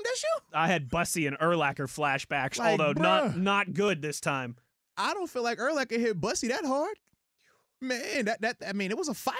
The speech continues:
Speaker 1: It was a pow, gunshot. I started to duck. But you gotta wrap up. Details.
Speaker 2: Fundamentals, man.
Speaker 1: We've
Speaker 2: Yep.
Speaker 1: talked about this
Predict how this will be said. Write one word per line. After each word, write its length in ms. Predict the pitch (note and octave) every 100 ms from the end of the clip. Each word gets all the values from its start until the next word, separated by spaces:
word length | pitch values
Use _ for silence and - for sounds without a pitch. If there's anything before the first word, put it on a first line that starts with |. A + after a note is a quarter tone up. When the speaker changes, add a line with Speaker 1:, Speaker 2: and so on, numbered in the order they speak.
| A4
Speaker 1:
It 20 | G#4+
was 160 | D4+
a 60 | - - _
pow, 280 | - - A2+
gunshot. 440 | F#3+ F4+ - C3 F#2
I 60 |
started 260 | - A#3+ F#3 F#3+
to 60 |
duck. 120 | G#4 - _ - _ _ _ _ _ _ _ _ _ _
But 140 | C4 B3+
you 40 |
gotta 180 | C4 C#4
wrap 220 | C4+ B3+
up. 140 | B3+ - _ _ _ _ _ _ -
Details. 500 | C3 A3+ F3+ F#2 -
Speaker 2:
Fundamentals, 460 | F3 G3 A#3 D3+
man. 220 | C#3+ D3+ D#3 _ _
Speaker 1:
We've 140 | F#3
Speaker 2:
Yep. 60 | B3
Speaker 1:
talked 200 | B3+ A3+
about 200 | G#3+ G3
this 260 | B2+ -